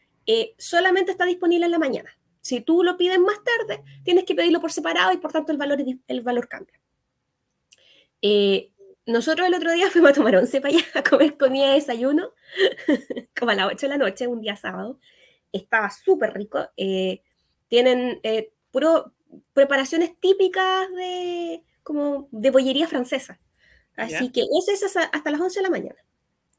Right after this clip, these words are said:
Speaker 1: Em,
Speaker 2: Y eso
Speaker 1: ¿qué
Speaker 2: son
Speaker 1: otro?
Speaker 2: el tem-, el tema de los desayunos, porque esa es la virtud, porque en la,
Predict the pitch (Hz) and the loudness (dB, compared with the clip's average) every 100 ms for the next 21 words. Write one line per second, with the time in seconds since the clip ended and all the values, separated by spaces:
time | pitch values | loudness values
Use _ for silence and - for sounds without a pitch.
0 | _ _ _ _ _ _ _ - 220 220 | _ _ _ _ _ _ _ -6 -2 0
1 | 214 208 196 196 185 175 _ _ _ _ | 0 -2 -2 -2 -4 -8 _ _ _ _
2 | 214 262 349 339 330 330 277 269 _ _ | -6 -2 -2 0 0 0 -2 -10 _ _
3 | 208 202 269 277 254 220 208 190 214 320 | -10 -4 0 0 0 -4 -4 -4 -4 -6
4 | 302 226 196 202 185 180 _ _ 214 294 | -6 -8 -10 -6 -6 -6 _ _ -8 -2
5 | 277 240 202 - 311 311 - 226 208 190 | -2 -2 -4 -6 -6 -6 -6 -6 -6 -6
6 | 180 175 170 165 160 | -8 -4 -4 -4 -10